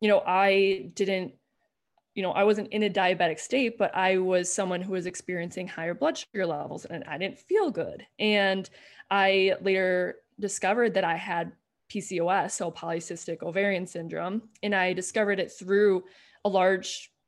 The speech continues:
reason for finding this out was I started measuring my blood sugar levels. Like, this doesn't make sense that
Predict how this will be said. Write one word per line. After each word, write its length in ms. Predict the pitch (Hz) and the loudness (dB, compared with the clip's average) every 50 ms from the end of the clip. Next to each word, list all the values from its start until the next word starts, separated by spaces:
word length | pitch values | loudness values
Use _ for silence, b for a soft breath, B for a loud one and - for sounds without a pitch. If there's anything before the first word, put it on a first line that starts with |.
| _ _ _ _ _ - | _ _ _ _ _ -14
reason 400 | 190 180 185 202 208 220 214 202 | -10 -6 -4 -4 -4 -4 -4 -6
for 500 | 196 - - 185 170 165 160 - - - _ _ _ _ _ _ _ _ _ - - - _ | -6 -8 -8 -6 -6 -6 -6 -8 -12 -16 _ _ _ _ _ _ _ _ _ -18 -18 -18 _
finding 320 | - - 208 226 226 226 | -4 -2 0 0 0 0
this 140 | 196 180 - - | -2 -4 -2 0
out 160 | 226 294 311 | 0 2 2
was 140 | 285 240 214 | 2 2 2
I 80 | 208 | 0
started 400 | 208 - 220 214 208 202 196 175 | -2 -2 -2 -2 -2 -2 -2 -2
measuring 340 | 202 196 190 190 220 196 190 | -2 -2 0 -2 -2 -4 -4
my 140 | 185 175 175 | -6 -6 -4
blood 160 | 208 277 320 | -4 -4 -4
sugar 200 | - 262 202 180 | -4 -4 -4 -4
levels. 260 | 175 170 175 202 220 | -2 -2 -2 -2 -2
Like, 120 | 226 220 214 | -4 -4 -4
this 140 | 220 233 | -6 -6
doesn't 260 | - 294 294 294 285 294 | -6 -6 -6 -4 -2 -2
make 160 | 269 214 - | -2 -2 -2
sense 600 | - - - - - 226 226 190 185 190 - - | -8 -18 -10 -2 0 0 0 0 -2 -4 -6 -6
that 340 | - 196 190 185 180 175 - | -2 0 2 2 0 -2 -4